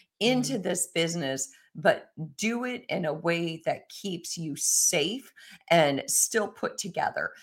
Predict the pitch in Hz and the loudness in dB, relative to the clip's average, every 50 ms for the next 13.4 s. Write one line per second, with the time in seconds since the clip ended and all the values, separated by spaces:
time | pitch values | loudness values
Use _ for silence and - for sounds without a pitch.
0 | - _ - - 180 160 156 - - 170 165 - 175 190 196 - - - - - | -16 _ 0 4 4 4 4 2 0 0 2 2 2 2 0 -2 0 0 0 0
1 | - - - 226 196 196 202 - - 170 175 151 - - 165 175 180 190 185 - | 0 -2 2 2 4 4 4 0 -2 -2 -2 -4 0 2 2 2 2 -2 -2 -4
2 | 190 170 165 143 131 131 - - - - 147 147 160 147 131 - - 185 180 180 | -4 -4 -4 -2 -4 -4 -4 -4 2 2 2 2 2 -4 -6 -8 -8 -8 -6 -6
3 | 240 240 - 277 - - 311 311 320 349 392 403 - - - - - 110 87 90 | -6 -6 -6 -8 -6 -6 -4 -2 -2 -2 -2 -4 -6 -10 -10 -10 -10 -8 -6 -6
4 | 87 - - - - - - - - - - - - - - - _ _ _ _ | -8 -6 -4 -4 -2 -2 -2 -2 -2 -2 -4 -6 -6 -8 -10 -18 _ _ _ _
5 | - 226 269 262 254 247 233 - - 277 285 277 302 302 320 392 392 392 - - | -2 4 6 8 8 8 8 6 6 4 8 8 8 8 8 4 4 4 4 4
6 | 269 226 202 208 196 190 190 175 175 - - 175 170 - 220 208 269 269 - - | 4 4 6 4 4 4 4 2 2 0 -2 -4 0 0 0 0 0 -2 0 0
7 | 254 220 190 180 - 226 202 185 185 - - 185 180 185 170 180 170 - - - | 2 2 0 0 0 -4 -4 -4 -4 0 4 4 4 4 4 2 0 0 -2 0
8 | - 175 170 160 160 160 - _ - - 180 165 180 170 170 165 151 143 _ - | 2 4 4 4 2 0 -4 _ -12 -12 -4 -2 0 0 0 -2 -4 -4 _ -6
9 | - 196 180 165 180 170 - 180 156 - 170 165 - - 175 165 - 170 165 160 | -4 -4 -2 -2 -2 -2 -4 -4 0 0 0 0 0 -2 -2 -2 -2 -4 -8 -10
10 | - - - - _ - 226 220 214 - - _ _ _ _ _ _ - _ _ | -12 -18 -20 -12 _ 6 6 6 6 2 -8 _ _ _ _ _ _ -20 _ _
11 | - 180 190 175 180 226 277 269 320 320 285 - 247 262 302 - _ - - 240 | 0 4 6 6 8 6 6 4 2 0 2 4 2 2 2 -2 _ -2 -2 -2
12 | - 294 254 254 254 262 - _ - - - - - - _ _ - 233 202 202 | 0 -2 -2 -2 -2 -4 -8 _ -20 -18 -18 -18 -18 -20 _ _ 0 0 2 2
13 | 220 220 - - 233 214 208 214 | 2 0 0 2 4 4 4 2